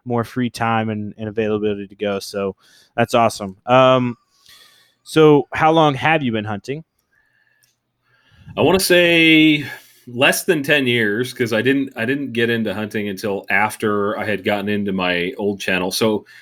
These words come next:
Speaker 2: uh, I'll, I'll give some context. I did some, I, I got into the YouTube videos, and then I had a buddy tell me, he lives out in Chicago, and we, he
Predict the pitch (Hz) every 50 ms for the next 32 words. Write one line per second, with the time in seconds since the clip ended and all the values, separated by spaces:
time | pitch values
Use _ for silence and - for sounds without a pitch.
0 | - _ _ - 107 98 98 95 - - 113 113 117 113 110 - - - 131 160
1 | 151 - 151 139 - - 127 120 117 113 113 - 104 95 92 - - - - -
2 | _ - 110 127 139 147 151 151 151 143 131 127 123 123 123 120 120 117 117 117
3 | 117 113 110 107 110 - - - - - 110 107 101 101 101 98 98 95 95 95
4 | 95 92 _ _ _ _ _ _ _ _ _ _ _ _ _ _ _ _ _ _
5 | _ _ - - 120 110 123 135 131 143 156 185 214 214 190 156 135 123 123 123
6 | 123 131 120 110 110 110 110 107 107 104 101 - 107 101 110 110 110 110 110 110
7 | 95 107 110 107 101 - - - 120 123 127 123 110 104 104 104 107 _ _ _
8 | _ _ - - 113 110 110 110 107 107 104 104 104 101 101 120 117 110 107 101
9 | 113 127 123 120 131 117 110 123 113 113 107 - - - - 110 107 104 104 95
10 | 95 92 104 117 123 120 113 120 123 - - 107 110 107